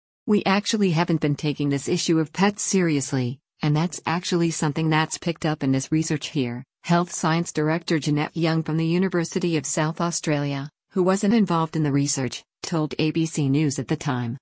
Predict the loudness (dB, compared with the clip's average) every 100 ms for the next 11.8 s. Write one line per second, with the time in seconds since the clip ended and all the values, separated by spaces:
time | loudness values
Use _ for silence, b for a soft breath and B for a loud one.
0 | _ _ _ _ _ _ 0 0 -2 0
1 | -2 0 0 0 -2 -6 -10 _ _ -2
2 | 0 0 0 0 2 2 0 0 -2 -2
3 | -4 -8 _ _ _ -2 0 2 0 -2
4 | 0 -2 0 0 0 0 0 -2 -4 -6
5 | -12 _ -2 0 -2 -2 -2 -6 -12 _
6 | -6 0 2 2 0 0 0 0 -6 _
7 | _ -2 0 2 2 2 0 0 0 0
8 | 0 -2 -2 0 0 0 0 0 0 0
9 | -2 0 0 2 0 -2 -2 -6 -8 _
10 | _ _ _ _ _ -6 -2 -2 0 -2
11 | -2 -2 0 -2 -2 -4 -4 -8